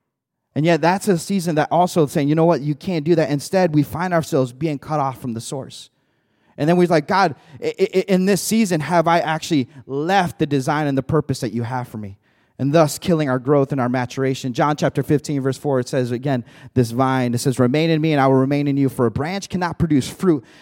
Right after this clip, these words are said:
if it is severed from the vine, and you cannot be fruitful unless you remain in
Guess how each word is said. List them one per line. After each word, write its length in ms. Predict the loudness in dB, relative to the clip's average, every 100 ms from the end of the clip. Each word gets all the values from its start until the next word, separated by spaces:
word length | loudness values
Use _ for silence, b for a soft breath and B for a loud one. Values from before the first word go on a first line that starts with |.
| B
if 180 | -2 0
it 80 |
is 80 | 0
severed 480 | -2 -4 0 2 2
from 140 | 2
the 80 | -2
vine, 260 | 0 0 -2
and 160 | -2
you 120 | -2 -2
cannot 360 | -2 0 2
be 140 | 2 2
fruitful 680 | 0 0 0 0 2 2 2
unless 720 | -2 0 0 0 -2 -8 -8
you 380 | 0 2 4 2 -2
remain 760 | -2 -2 -2 -2 -4 -4 -8 -10
in 440 | -8 -6 -6 -6